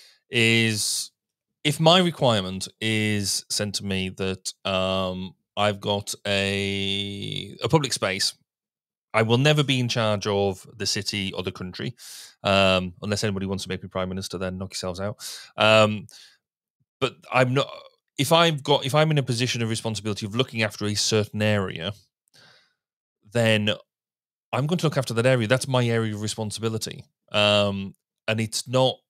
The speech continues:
I don't have the, as a human factors practitioner in this element, I don't have the, the tools or wherewithal or even responsibility to worry about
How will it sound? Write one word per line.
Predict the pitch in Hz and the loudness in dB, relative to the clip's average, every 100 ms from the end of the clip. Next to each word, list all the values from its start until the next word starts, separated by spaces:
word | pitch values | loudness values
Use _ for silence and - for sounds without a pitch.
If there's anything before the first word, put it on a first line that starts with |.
| _ | _
I | 113 | -4
don't | 110 127 123 120 | -2 -2 -2 -2
have | - 120 110 101 | -4 -2 -4 -4
the, | 113 110 107 107 101 - | -4 -4 -4 -6 -8 -10
as | 104 | -8
a | |
human | 117 143 | -4 -4
factors | 123 - | -4 -6
practitioner | 104 110 110 - 104 | -6 -6 -6 -6 -6
in | 104 | -4
this | 131 123 | -2 -2
element, | 98 92 95 | -2 -6 -8
I | 101 | -8
don't | 95 110 120 127 - | -4 -2 -2 -2 -8
have | 107 107 98 _ _ - - _ _ 98 | -4 -4 -6 _ _ -20 -20 _ _ -8
the, | 110 104 101 101 98 92 _ | -2 0 0 -2 -4 -6 _
the | 104 | -8
tools | - 131 117 107 | -2 -2 0 -2
or | 101 98 | -2 2
wherewithal | 117 113 107 101 98 98 - | 4 4 2 0 0 -2 -2
or | 117 135 | -2 0
even | 190 196 | -2 0
responsibility | 170 - 156 147 117 127 143 127 - - - _ _ _ _ _ _ | -2 0 -2 -2 -2 0 0 -2 -6 -10 -18 _ _ _ _ _ _
to | - 110 | -2 0
worry | 120 123 120 | 2 2 2
about | 104 117 104 73 101 - | 2 2 0 -4 -8 -8